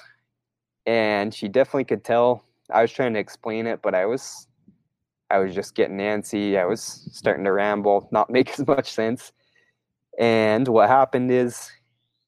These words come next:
is after me beating around the bush for so long, she just kinda said, "Okay, um, yeah, we'll get back to you."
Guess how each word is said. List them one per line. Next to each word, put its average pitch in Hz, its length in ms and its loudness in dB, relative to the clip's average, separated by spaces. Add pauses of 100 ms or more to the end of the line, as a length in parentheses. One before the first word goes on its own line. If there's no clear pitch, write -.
(200)
is 98 240 -4
after 113 260 2
me 110 200 -4
beating 107 280 -4
around 110 220 -4
the 101 40 -8
bush 107 280 -4
for 101 120 -8
so 113 220 0
long, 110 320 0 (1800)
she - 200 4
just 170 220 2
kinda 151 280 4
said, 123 440 4
"Okay, 127 440 4 (220)
um, 117 380 -2
yeah, 123 120 2
we'll 127 200 2
get 123 180 -2
back 113 240 2
to 113 100 -6
you." 113 160 -2